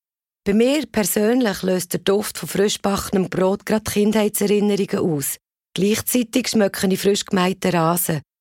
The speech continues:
Bei schönem Wetter hat mein Vater immer am Samstagabend den Rasen gemäht und meine Mutter hat gleichzeitig einen Zöpfe gebacken. Das waren so gemütliche Abende, dass ich die beiden Düfte immer noch verbinde.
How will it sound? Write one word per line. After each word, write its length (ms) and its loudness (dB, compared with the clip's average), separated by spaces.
Bei 100 0
schönem 360 2
Wetter 400 0
hat 120 0
mein 100 2
Vater 380 0
immer 280 4
am 80 2
Samstagabend 840 0
den 120 0
Rasen 340 0
gemäht 520 -2
und 160 -2
meine 200 4
Mutter 380 2
hat 120 -2
gleichzeitig 580 -2
einen 120 -2
Zöpfe 380 -4
gebacken. 540 -2
Das 220 0
waren 80 0
so 160 0
gemütliche 680 0
Abende, 680 0
dass 200 0
ich 80 2
die 120 2
beiden 440 0
Düfte 340 0
immer 240 2
noch 160 0
verbinde. 600 0